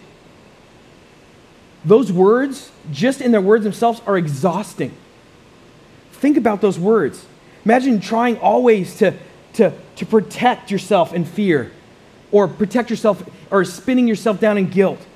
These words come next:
or feeling shameful about your past or a situation,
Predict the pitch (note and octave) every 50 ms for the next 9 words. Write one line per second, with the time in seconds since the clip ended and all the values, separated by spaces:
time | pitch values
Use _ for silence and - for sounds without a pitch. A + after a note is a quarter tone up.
0 | - - - - - - F#3 F#3 A3 B3 A#3+ A3 G3+ - - - B3 B3 C4+ A#3+
1 | - A3 G3 E3+ - - - - - - - _ _ - - - F3 G#3+ G#3+ G3+
2 | F#3+ F#3+ - - - - - G3 G3 G3+ - - G#3+ A3+ A3+ A3 G3 - - -
3 | - F#3+ F#3+ F#3 F3 - - A3 F#3 - G3+ G3+ G3 G#3 G#3 - - C#3 G#2+